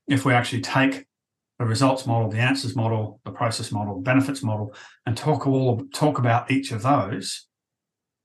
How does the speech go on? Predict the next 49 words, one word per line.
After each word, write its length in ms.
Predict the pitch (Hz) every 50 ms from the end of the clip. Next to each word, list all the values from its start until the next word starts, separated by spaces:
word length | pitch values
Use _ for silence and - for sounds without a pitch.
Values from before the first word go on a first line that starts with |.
| _ _ - -
um, 320 | 120 117 117 117 - -
you 80 | 139 120
know, 160 | 117 110 117
if 140 | 117 - -
we 80 | 110 - - _ _ _ - _ _ _ _ _ _ _ _ _
use 280 | - 120 117 110 101 107
my, 400 | 113 117 127 135 135 131 127 127
my 280 | - 123 127 131 131 135
models, 380 | 135 131 131 127 131 127 -
for 140 | - 135 123
example, 580 | 117 110 123 127 127 123 - 131 123 117 117 - _ _ _ _ _ _ _ _ _ - -
I've 160 | 123 117 -
got 220 | - 113 117 -
four 240 | - - 143 - -
steps 340 | - - 135 123 - - -
in 60 | 110
my 160 | 107 104 104
results 440 | 101 98 98 - 117 110 120 - -
model. 460 | 117 113 113 110 110 110 107 107 - _ _ _ _ _ _ _ _ _ _ _ _ _ _ _ _ _ _ _ _ _ _ _ -
So 520 | - - 123 113 113 110 110 110 110 107 - _ _ _ _ -
I'm 60 | 110
gonna 140 | 104 92 95
do 60 | 98
the 60 | 98
maths 280 | 95 101 107 107 - -
quite 180 | - 120 - -
quickly 300 | - 123 117 117 110 107
here. 240 | 120 113 113 113 - - _ _ -
So 420 | - - 135 123 107 - 127 135 -
four 240 | - - 180 160
steps 300 | - - 147 139 - -
in 60 | 131 117
the 60 | 117
results 380 | 113 110 123 120 117 - -
model. 160 | 131 117 117 113
So 140 | - 120
I'll 80 | 107 101
talk 200 | - 156 151 -
about 180 | 143 127 117 -
the 60 | 117
results 340 | 113 - 117 120 127 - -
model 260 | 117 113 110 107 110 110
and 100 | 110 135
each 120 | 135 -
of 60 | 117
the 60 | 107
steps. 300 | - - 165 165 160 -
There's 200 | - 113 107 -
five. 400 | - - 110 104 104 - 95 -